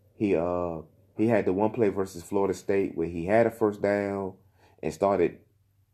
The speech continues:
he had it and then started running backwards trying to make a man miss to get more yards. Didn't get the first down. He had another play where, uh,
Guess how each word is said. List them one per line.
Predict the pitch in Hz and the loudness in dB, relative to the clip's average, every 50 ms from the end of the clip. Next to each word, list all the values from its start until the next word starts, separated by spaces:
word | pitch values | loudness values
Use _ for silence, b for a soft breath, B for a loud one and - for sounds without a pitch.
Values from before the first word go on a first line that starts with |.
| _ _ _ _ _ _ _ - | _ _ _ _ _ _ _ -12
he | 98 95 92 | -6 0 4
had | 104 123 135 123 107 | 8 8 8 8 8
it | 104 101 - - - _ - | 6 4 2 0 -6 _ -8
and | 92 90 | -6 -4
then | 85 98 | -2 -2
started | 95 - 110 110 90 80 | -2 0 0 2 2 2
running | 90 101 101 98 85 80 | 2 2 0 0 2 4
backwards | 95 98 98 - 98 90 | 4 4 4 4 -2 -2
trying | 110 95 90 | 0 0 0
to | 90 | 2
make | 101 98 - | 0 0 -2
a | 92 | -2
man | 92 95 95 92 90 92 | -2 0 0 0 0 0
miss | 98 98 95 95 | 0 0 0 -2
to | - 85 | -4 -2
get | 80 95 92 | 2 2 2
more | 87 87 92 95 95 | 2 4 4 4 4
yards. | 95 92 92 92 92 92 90 - - b b b b b b - | 4 4 2 2 2 0 -2 -4 -8 b b b b b b 4
Didn't | 110 113 95 92 | 4 4 4 4
get | 104 90 | 0 0
the | 101 - | 0 0
first | - 101 98 92 92 | 0 0 0 0 2
down. | - 92 92 90 90 90 90 87 82 - - _ _ _ _ _ _ _ _ _ _ | 0 0 0 0 0 -2 -4 -6 -8 -10 -14 _ _ _ _ _ _ _ _ _ _
He | - 120 123 | -4 -2 0
had | 120 110 95 | 2 2 0
another | 87 85 92 107 117 107 98 92 | 0 0 2 2 4 4 2 0
play | - - 107 101 98 95 95 95 | -2 0 2 4 4 4 4 2
where, | 87 95 92 90 87 76 | 2 2 2 2 2 0
uh, | 67 82 87 87 85 82 76 | 0 -2 -2 -2 -4 -4 -6